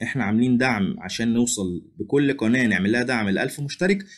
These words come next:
واول قناة معانا هي قناة جيمنج برو، وصلنا ل تمنمية مشترك، فاضل لنا ميتين مشترك بس علشان نوصل للألف مشترك. فهسيب لك لينك القناة تحت في صندوق الوصف، ادخل ادعمها ووصلها لميت-، ل-، عد يعني الميتين مشترك دول عشان نوصل لألف مشترك،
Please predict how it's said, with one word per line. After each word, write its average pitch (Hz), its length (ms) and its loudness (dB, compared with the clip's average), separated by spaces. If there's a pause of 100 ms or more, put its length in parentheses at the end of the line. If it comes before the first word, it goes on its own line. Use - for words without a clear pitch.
واول 190 320 6
قناة 165 220 0
معانا 151 320 0
هي 123 100 0
قناة 120 240 -2
جيمنج 120 420 0
برو، 147 360 2
وصلنا 143 340 0
ل 143 80 -2
تمنمية 120 440 0
مشترك، 131 400 -4 (240)
فاضل 143 300 2
لنا 147 200 2
ميتين 139 300 2
مشترك 139 320 -2
بس 127 260 -2
علشان 107 400 0
نوصل 120 360 2
للألف 110 320 -4
مشترك. 95 440 -6 (140)
فهسيب 143 400 0
لك 101 180 -2
لينك 127 220 -2
القناة 110 300 -2
تحت 117 300 -8
في 110 60 -6
صندوق 120 260 0
الوصف، 185 320 0 (280)
ادخل 202 260 4
ادعمها 139 360 2
ووصلها 123 520 0
لميت-، 104 380 -2
ل-، 95 500 2 (140)
عد 113 220 -4
يعني 113 220 2
الميتين 101 280 0
مشترك 110 280 -2
دول 113 160 0
عشان 95 240 -2
نوصل 110 220 0
لألف 120 220 -4
مشترك، 175 380 -2